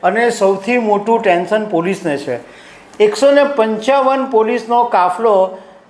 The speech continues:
ન-, રા-, રીબડાથી લઈને આશાપુરી ચોકડી સુધીનો જે વિસ્તાર છે, ત્યાં ખડકી દેવામાં આવ્યો છે.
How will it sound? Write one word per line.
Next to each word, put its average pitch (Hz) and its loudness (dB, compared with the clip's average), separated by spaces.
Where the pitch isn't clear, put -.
ન-, 180 0
રા-, 175 0
રીબડાથી 254 0
લઈને 226 0
આશાપુરી 220 0
ચોકડી 208 0
સુધીનો 208 -4
જે 208 2
વિસ્તાર 202 0
છે, 185 2
ત્યાં 202 0
ખડકી 190 -6
દેવામાં 196 2
આવ્યો 185 2
છે. 170 0